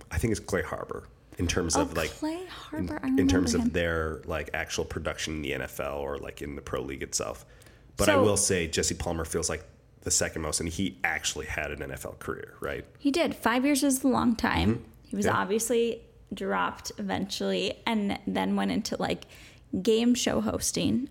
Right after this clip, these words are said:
Speaker 2: I
Speaker 1: Yeah,
Speaker 2: think he
Speaker 1: yeah.
Speaker 2: hosted, like, the Food Network shows for a minute.
Speaker 1: Oh, interesting.
Speaker 2: And now he is the host of The Bachelor and
Speaker 1: Yeah.
Speaker 2: Bachelorette franchise after Chris Harrison's mishap.
Speaker 1: It feels like that was actually sort of the beginning of the end for The Bachelor.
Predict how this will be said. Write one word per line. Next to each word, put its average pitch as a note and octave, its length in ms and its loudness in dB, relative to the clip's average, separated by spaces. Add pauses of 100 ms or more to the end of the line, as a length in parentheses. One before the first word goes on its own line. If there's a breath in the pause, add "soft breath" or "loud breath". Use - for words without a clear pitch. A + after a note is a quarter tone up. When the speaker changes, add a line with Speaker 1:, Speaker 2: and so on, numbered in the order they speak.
Speaker 2:
I - 40 2
Speaker 1:
Yeah, A3+ 60 2
Speaker 2:
think C#4 180 2
he - 80 0
Speaker 1:
yeah. A3+ 100 4
Speaker 2:
hosted, A#3 480 0
like, - 140 -2 (200)
the G3 100 0
Food F#3 280 0
Network - 400 -2
shows F3 600 2
for F3 140 -2
a E3+ 60 2
minute. - 280 4
Speaker 1:
Oh, E2 60 0
interesting. E2+ 500 -2 (280)
Speaker 2:
And G3+ 240 4
now C4 500 4 (120)
he - 220 -4
is - 220 -2
the D4 100 0
host - 540 -4
of F#3 180 -2
The F3+ 80 -4
Bachelor - 380 -2
and - 100 0
Speaker 1:
Yeah. - 120 2
Speaker 2:
Bachelorette - 440 -2
franchise A#3+ 540 -2
after G3+ 260 -8
Chris - 220 -4
Harrison's G3 600 -2
mishap. - 500 -2 (460 loud breath)
Speaker 1:
It F#2 160 -2
feels A#2 260 2
like C3 160 0
that E2+ 120 -2
was E2 100 0
actually E2+ 260 -2
sort E2 160 -2
of D2+ 60 -8
the D#2+ 60 -6
beginning D#2 280 -4
of D2 60 -6
the - 160 -10
end A#1 240 -10
for - 100 -12
The - 80 -12
Bachelor. - 500 -10